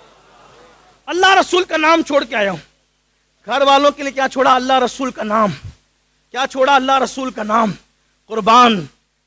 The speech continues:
पता चला ये सिद्दीक का अकीदा है कि नबी यहां भी मौजूद है, वहां भी मौजूद है।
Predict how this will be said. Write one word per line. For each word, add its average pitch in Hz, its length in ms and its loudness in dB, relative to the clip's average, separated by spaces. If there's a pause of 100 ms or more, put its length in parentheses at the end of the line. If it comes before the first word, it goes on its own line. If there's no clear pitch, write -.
(100)
पता 247 260 -10
चला 247 380 0 (520)
ये 208 60 -16
सिद्दीक 226 580 -8
का 247 80 -2
अकीदा 214 400 -6
है 185 220 -6 (720)
कि 226 100 -8
नबी 247 340 0
यहां 240 280 4
भी 277 160 4
मौजूद 254 420 4
है, 214 160 4
वहां 226 340 4
भी 254 140 4
मौजूद 185 440 6
है। - 80 -6